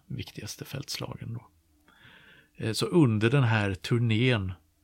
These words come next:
så träffar han en tjugotre-årig vacker kvinna som heter Eliza Brooks Ellis och gifter sig med henne. Och hon är dotter då till en stenrik plantageägare i södern.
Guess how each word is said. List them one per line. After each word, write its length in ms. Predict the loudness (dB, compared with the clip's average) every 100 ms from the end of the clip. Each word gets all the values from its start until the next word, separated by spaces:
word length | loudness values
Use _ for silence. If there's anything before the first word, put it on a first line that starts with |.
| _ -20 _ _
så 160 | -10
träffar 480 | -6 -2 -4 -2 -4
han 300 | -2 -4 -4
en 240 | -6 -6 -4
tjugotre-årig 960 | -4 -6 -6 -4 -2 -2 -4 -8 -14 _
vacker 540 | -6 -6 -6 -6 -6 -10 _ -16
kvinna 420 | -4 -2 -2 -6
som 200 | -6 -6
heter 400 | -6 -6 -8 -6
Eliza 720 | -4 -4 -2 -4 -4 -4 -4
Brooks 420 | -4 -6 -6 -6
Ellis 500 | -4 -6 -6 -8 -8 _ _ _ _ _ _ _ _ _ _ _
och 100 | 2
gifter 340 | 2 0 -4
sig 140 | -2
med 120 | 0 0
henne. 320 | -2 -4 -10 -14 _ _ _ _
Och 140 | -4
hon 120 | -2 0
är 60 |
dotter 440 | 0 -2 -2 -8 -4
då 140 | -4
till 160 | -4 -6
en 80 |
stenrik 640 | -6 -4 -2 -2 -4 -8 -8
plantageägare 840 | -10 -8 -8 -8 -8 -8 -8 -10
i 60 | -10
södern. 480 | -8 -8 -8 -10